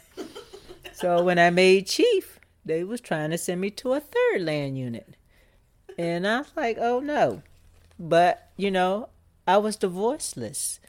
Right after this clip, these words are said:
So at that time, it was a Black History, um, uh, celebration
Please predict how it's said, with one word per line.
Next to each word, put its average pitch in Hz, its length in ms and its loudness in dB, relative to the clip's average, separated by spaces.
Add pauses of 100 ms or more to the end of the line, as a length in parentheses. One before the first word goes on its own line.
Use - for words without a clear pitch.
(380)
So 175 920 2 (680)
at 180 160 -2
that 175 200 -2
time, 214 280 -4
it 196 40 -2
was 175 200 -2
a 175 60 -2
Black 180 380 -4
History, 185 560 -4
um, 156 640 -4 (440)
uh, 147 240 -6
celebration 160 880 2